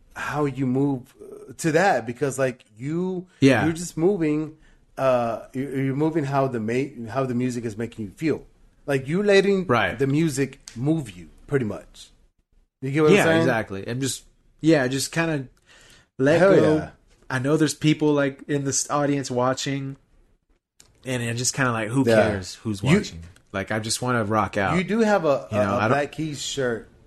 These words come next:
Speaker 1: on, on, on that.
Speaker 2: Yeah.
Speaker 1: So,
Speaker 2: Uh,
Speaker 1: okay, so I have to ask you about that.
Speaker 2: That's my favorite shirt. I, I, on, if you go through our Camera Cult
Speaker 1: Yeah,
Speaker 2: Instagram,
Speaker 1: I've
Speaker 2: I'm
Speaker 1: seen
Speaker 2: wearing
Speaker 1: it.
Speaker 2: that
Speaker 1: Yeah,
Speaker 2: shirt in
Speaker 1: I've seen
Speaker 2: five,
Speaker 1: it. <laughs>
Speaker 2: six different
Speaker 1: I didn't wanna call you out
Speaker 2: photos.
Speaker 1: on it, man. You fucking wear the shit out that
Speaker 2: I,
Speaker 1: shirt.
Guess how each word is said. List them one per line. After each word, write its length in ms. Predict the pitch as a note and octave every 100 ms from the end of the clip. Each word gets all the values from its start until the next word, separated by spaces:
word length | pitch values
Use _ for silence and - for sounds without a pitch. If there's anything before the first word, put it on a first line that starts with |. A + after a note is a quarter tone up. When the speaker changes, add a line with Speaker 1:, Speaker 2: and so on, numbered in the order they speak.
| - -
Speaker 1:
on, 380 | B2 B2 G2+ G2
on, 160 | - G#2 -
on 240 | A2+ B2
that. 140 | B2+ B2
Speaker 2:
Yeah. 220 | D#3 D3
Speaker 1:
So, 360 | D3 C3+ B2+ - _ _ _ _ _ _ _ -
Speaker 2:
Uh, 80 | C#3+
Speaker 1:
okay, 340 | D3 C3+ A2 A#2+
so 240 | - B2
I 80 | A#2+
have 140 | C3+
to 100 | D#3
ask 200 | F3 G#3
you 80 | D3+
about 160 | A2+ G#2
that. 100 | G#2
Speaker 2:
That's 180 | D#3 A3+
my 100 | G#3
favorite 360 | F#3+ F3+ E3+
shirt. 380 | D3 - E3 C3+
I, 140 | C3+ D3
I, 200 | B2+ C3+
on, 220 | D3+ D3+ C#3+
if 160 | D3 C3
you 100 | D3+
go 160 | E3
through 180 | E3 D#3
our 160 | D3 C3+ - _ _ _ -
Camera 300 | D3 C#3 C#3
Cult 260 | C3+ B2+
Speaker 1:
Yeah, 80 | -
Speaker 2:
Instagram, 360 | E3+ C#3 B2+ C3
Speaker 1:
I've 200 | C3 D#3+
Speaker 2:
I'm 60 | B2+
Speaker 1:
seen 200 | F#3+ G#3
Speaker 2:
wearing 140 | G3 C3+
Speaker 1:
it. 20 |
Speaker 2:
that 120 | B2
Speaker 1:
Yeah, 100 | D#3+
Speaker 2:
shirt 60 | D3
in 60 | C3
Speaker 1:
I've 140 | D#3+
seen 220 | - -
Speaker 2:
five, 300 | C#3 C#3 C3+
Speaker 1:
it. 20 | E3
<laughs> 180 | D#3
Speaker 2:
six 180 | D#3+ D3+
different 420 | - D3+ - F3 D#3+
Speaker 1:
I 40 |
didn't 280 | D3+ F#3 F#3+
wanna 180 | F#3 F3+
call 240 | F3 F#3
you 160 | F3 E3
out 160 | E3 D#3
Speaker 2:
photos. 180 | C#3+ C3+
Speaker 1:
on 60 |
it, 60 | C3
man. 180 | C3 D3
You 100 | D3+
fucking 320 | E3+ D3 D3
wear 160 | D3+
the 120 | C3+ C3
shit 260 | - F3+
out 140 | E3+ C3+
that 80 | B2+
Speaker 2:
I, 120 | E3
Speaker 1:
shirt. 180 | A3+